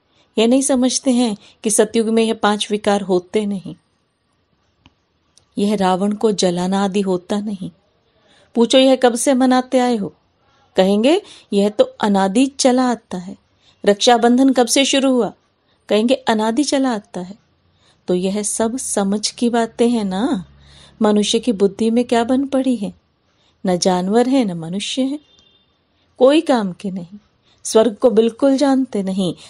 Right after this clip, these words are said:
समझते हैं बस यही दुनिया भगवान ने बनाई है।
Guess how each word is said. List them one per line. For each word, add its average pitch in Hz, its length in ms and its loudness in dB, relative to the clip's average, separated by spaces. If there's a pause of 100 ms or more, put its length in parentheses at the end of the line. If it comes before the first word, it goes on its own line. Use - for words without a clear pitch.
समझते 233 400 2
हैं 269 100 4
बस 269 200 2
यही 240 300 2
दुनिया 214 400 2
भगवान 240 400 2
ने 233 140 0
बनाई 190 340 -4
है। 175 180 -14